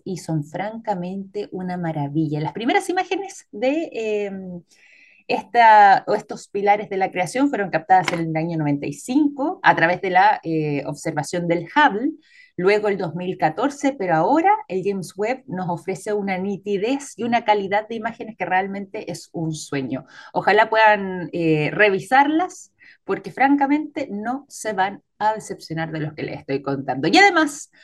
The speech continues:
para quienes no vayan a buscar estas imágenes, pero también quieran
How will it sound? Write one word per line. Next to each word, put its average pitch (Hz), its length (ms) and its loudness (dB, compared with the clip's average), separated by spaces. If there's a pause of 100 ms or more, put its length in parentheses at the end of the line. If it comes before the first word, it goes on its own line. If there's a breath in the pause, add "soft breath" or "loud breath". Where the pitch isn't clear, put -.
(140 soft breath)
para 214 200 0
quienes 240 260 -4
no 262 460 6
vayan 254 300 2
a 240 40 0
buscar 233 280 -2
estas 233 240 -6
imágenes, 240 380 0
pero 208 120 -4
también 214 300 -2
quieran 202 380 4